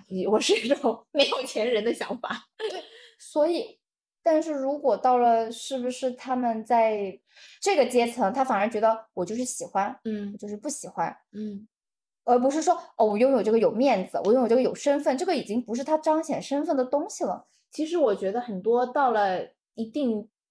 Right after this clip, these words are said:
Speaker 1: level 的有钱人，
Speaker 2: 嗯。
Speaker 1: 他可能并不是需要一个非常跳-，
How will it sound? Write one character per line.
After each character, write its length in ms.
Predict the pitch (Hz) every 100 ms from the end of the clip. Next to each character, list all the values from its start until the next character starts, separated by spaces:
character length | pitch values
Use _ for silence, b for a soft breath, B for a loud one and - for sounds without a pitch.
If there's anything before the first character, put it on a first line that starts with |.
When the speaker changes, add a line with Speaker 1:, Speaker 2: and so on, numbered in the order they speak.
| -
Speaker 1:
level 500 | 196 220 247 233 190
的 240 | 175 160
有 200 | 151 175
钱 320 | 160 - 170 190
人， 300 | 147 156 175
Speaker 2:
嗯。 40 |
Speaker 1:
他 200 | 202 302
可 180 | 247 240
能 180 | 170 196
并 200 | 311 277
不 100 | 220
是 200 | - 220
需 180 | - 254
要 160 | 226
一 60 | 196
个 100 | 214
非 160 | 320
常 220 | 302 247 240
跳-， 520 | - 359 262 214